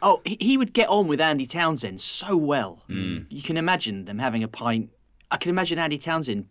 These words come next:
Speaker 1: being on a cooking sort of s-, Sunday,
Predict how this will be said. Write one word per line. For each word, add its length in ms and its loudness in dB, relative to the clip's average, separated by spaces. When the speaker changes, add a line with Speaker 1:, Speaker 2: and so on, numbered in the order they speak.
Speaker 1:
being 220 0
on 140 0
a 40 -6
cooking 640 -10
sort 240 -14
of 60 -14
s-, 320 -10
Sunday, 540 -2